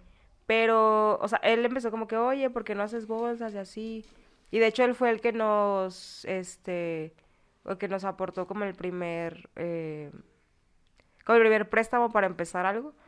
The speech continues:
Pero la idea es que fuéramos los tres en el proyecto. Solo que, pues, él como por tiempos y así,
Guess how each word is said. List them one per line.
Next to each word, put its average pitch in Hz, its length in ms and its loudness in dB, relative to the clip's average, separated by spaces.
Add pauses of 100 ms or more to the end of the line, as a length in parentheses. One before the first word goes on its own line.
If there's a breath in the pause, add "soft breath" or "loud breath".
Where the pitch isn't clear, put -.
(300 soft breath)
Pero 214 160 4
la 220 60 4
idea 214 120 6
es 208 120 2
que 233 100 -4
fuéramos 208 540 2
los 180 300 -4
tres 190 500 -4 (380)
en 175 120 -6
el 175 140 -4
proyecto. 180 600 -4 (520 soft breath)
Solo 202 440 -2
que, 220 380 0
pues, 214 220 -2
él 196 160 -4
como 233 220 2
por 214 160 0
tiempos 208 540 -4
y 226 40 -2
así, 220 500 -6